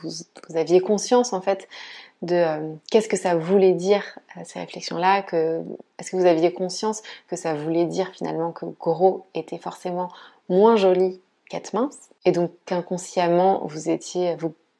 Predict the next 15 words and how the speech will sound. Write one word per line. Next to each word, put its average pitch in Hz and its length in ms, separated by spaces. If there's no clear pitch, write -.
vous, - 500
vous 165 280
propagiez 190 800
cette, 170 280
euh, 165 200
culture 185 540
de 170 80
la 160 140
minceur 160 420
en 175 60
fait. - 440
Donc 175 180
dites-moi 175 300
en 185 60
commentaire, 175 500